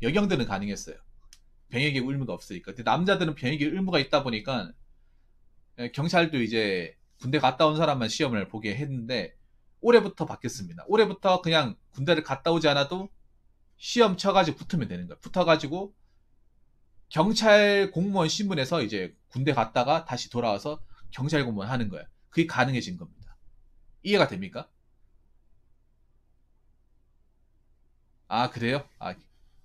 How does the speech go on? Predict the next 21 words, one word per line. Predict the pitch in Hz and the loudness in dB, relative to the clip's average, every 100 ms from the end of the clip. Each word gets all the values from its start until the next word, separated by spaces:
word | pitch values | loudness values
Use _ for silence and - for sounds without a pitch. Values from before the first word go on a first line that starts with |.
| _ | _
알겠습니다. | 92 104 107 98 80 - - - _ _ _ _ _ _ _ _ _ _ _ _ - | -10 -8 -8 -10 -16 -18 -20 -20 _ _ _ _ _ _ _ _ _ _ _ _ 0
이해가 | 156 131 | 2 2
되십니까? | 98 98 82 - | 0 -8 -10 -8
그래서 | 135 147 185 185 _ - - - _ _ _ _ _ _ _ _ _ _ | -4 0 0 0 _ -20 -20 -20 _ _ _ _ _ _ _ _ _ _
지금 | - 156 175 170 165 156 139 113 - _ _ _ _ | -4 0 2 4 4 0 -4 -8 -12 _ _ _ _
다른 | - 151 170 | -4 0 2
직렬 | 190 226 220 | 2 4 4
중에서 | 196 170 151 | 2 0 0
경찰 | 139 202 | 2 2
시험이 | 196 208 143 104 113 98 80 - _ _ _ _ - | 4 4 2 2 -2 -4 -6 -14 _ _ _ _ -6
가장 | 143 151 | 2 2
수가 | 143 240 214 | 2 2 4
많거든요. | 127 104 - 135 196 117 - - - - | 4 2 -6 -8 -8 -12 -14 -20 -20 -12
항상 | - 208 208 | -6 -2 -2
매년 | 127 139 156 139 98 - _ _ _ - | -2 0 0 -2 -6 -14 _ _ _ -12
직렬 | 139 165 175 | -4 -2 0
중에서 | 147 135 | 0 -2
사람을 | 170 180 143 | 4 4 4
가장 | 117 123 | -2 -2
많이 | 113 110 | -2 -2
채용하고 | - 160 110 98 127 87 | -2 -2 -2 -4 -8 -10